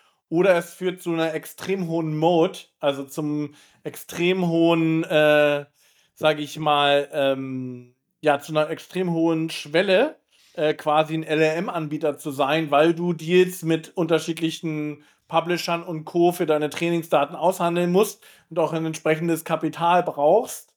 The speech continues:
ähm, weil du die irgendwie entschädigst, irgendeinen Deal machst, äh, mit den Leuten, also ähnlich wie Spotify ja auch sehr viel Geld an die Musikindustrie oder sowas bezahlt, ähm,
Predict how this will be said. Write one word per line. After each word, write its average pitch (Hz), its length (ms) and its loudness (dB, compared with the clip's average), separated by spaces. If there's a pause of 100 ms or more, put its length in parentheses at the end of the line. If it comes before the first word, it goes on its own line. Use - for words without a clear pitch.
ähm, 160 360 -4 (400)
weil 156 140 4
du 156 80 -2
die 156 140 -6
irgendwie 165 300 -2
entschädigst, 180 500 -6
irgendeinen 165 300 -4
Deal 190 300 2
machst, 220 460 -4
äh, 214 320 -2
mit 202 160 -8
den 185 120 2
Leuten, 196 440 2
also 160 200 -4
ähnlich 170 280 -4
wie 165 60 -4
Spotify 165 760 2 (340)
ja 170 60 -4
auch 165 140 -2
sehr 160 140 -8
viel 170 140 -2
Geld 160 200 4
an 160 120 -4
die 151 80 -2
Musikindustrie 180 680 -2
oder 190 140 2
sowas 180 280 0
bezahlt, 190 500 0 (360)
ähm, 160 640 0